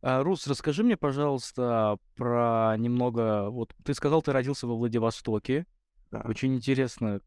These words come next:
Speaker 1: как, как азербайджанцы попали во Владивосток. Я напоминаю, это самая восточная часть, э, Российской Федерации.
Speaker 2: России, да.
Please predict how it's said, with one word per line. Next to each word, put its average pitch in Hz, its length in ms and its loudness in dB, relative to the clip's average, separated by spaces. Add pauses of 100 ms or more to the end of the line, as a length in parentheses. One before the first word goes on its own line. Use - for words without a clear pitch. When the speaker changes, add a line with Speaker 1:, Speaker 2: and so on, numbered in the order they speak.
Speaker 1:
как, 127 220 -4 (120)
как - 380 -2 (180)
азербайджанцы 123 1000 -2
попали 139 640 0
во 127 380 -2
Владивосток. 123 760 -2
Я 120 120 0
напоминаю, 131 400 0
это 117 140 -4
самая 147 840 -2
восточная 120 760 -2
часть, - 440 -2
э, 113 240 -6
Российской 113 380 -6
Федерации. 123 480 0
Speaker 2:
России, 127 240 -4
да. 127 300 0